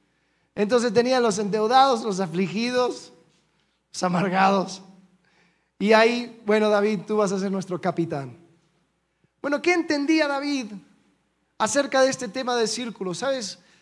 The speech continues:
Algunos dicen que de este grupo inicial de personas, si vamos al otro lado de la vida de David,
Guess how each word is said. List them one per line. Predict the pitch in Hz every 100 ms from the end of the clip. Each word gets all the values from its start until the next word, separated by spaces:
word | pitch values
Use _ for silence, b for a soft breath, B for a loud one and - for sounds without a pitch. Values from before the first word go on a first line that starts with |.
| b
Algunos | 208 233 254 220
dicen | 277 - 233
que | 208 214
de | 214 196 262
este | 254 - 226
grupo | 226 262 311 233 214 214
inicial | 220 208 196 202 277 254 190 208 - - _ _ _ -
de | 185
personas, | 202 180 233 214 202
si | 208
vamos | 240 254 - - B B
al | 185 226
otro | 254 240
lado | 240 262 247
de | 226
la | 214
vida | 233 240 220
de |
David, | 214 233 247 220